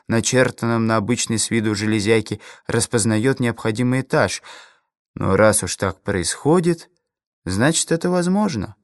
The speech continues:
В конце концов, подумаешь, дела большие.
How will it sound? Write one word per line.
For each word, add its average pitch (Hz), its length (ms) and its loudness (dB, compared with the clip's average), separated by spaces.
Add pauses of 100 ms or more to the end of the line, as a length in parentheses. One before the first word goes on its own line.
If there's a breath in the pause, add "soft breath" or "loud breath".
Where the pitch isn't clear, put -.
(560)
В - 120 -20
конце 120 300 2
концов, 117 320 0
подумаешь, 113 600 0 (720)
дела 110 440 6
большие. 90 800 -2